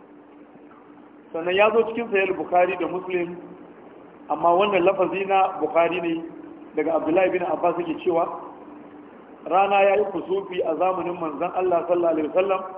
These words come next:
sai ya ambaci hadisi a cikin sa. Fa qalu ya Rasulullah ra'aynaka tanawalta shay'an fi maqamik.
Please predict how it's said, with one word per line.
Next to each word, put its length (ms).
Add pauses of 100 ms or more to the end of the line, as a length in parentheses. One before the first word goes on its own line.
(920)
sai 140
ya 140
ambaci 300
hadisi 420 (120)
a 80
cikin 260
sa. 120 (1500)
Fa 80
qalu 280
ya 160
Rasulullah 640
ra'aynaka 520
tanawalta 540
shay'an 280
fi 100
maqamik. 380